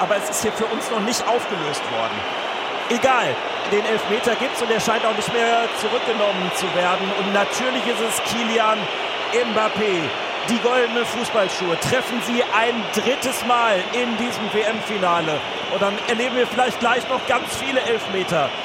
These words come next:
Es ist die einhundertsiebzehnte Spielminute. Marciniak pfeift nochmal alle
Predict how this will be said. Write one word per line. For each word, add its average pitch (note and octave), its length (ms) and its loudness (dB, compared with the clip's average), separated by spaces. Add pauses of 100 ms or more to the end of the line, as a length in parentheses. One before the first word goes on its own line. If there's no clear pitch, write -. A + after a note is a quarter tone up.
(200)
Es A#3 320 0
ist C4 260 -2
die B3+ 220 0 (160)
einhundertsiebzehnte A#3 1300 0
Spielminute. G3 640 -2
Marciniak G#3 640 0 (140)
pfeift G3+ 320 -2
nochmal G3 400 2
alle G3+ 240 2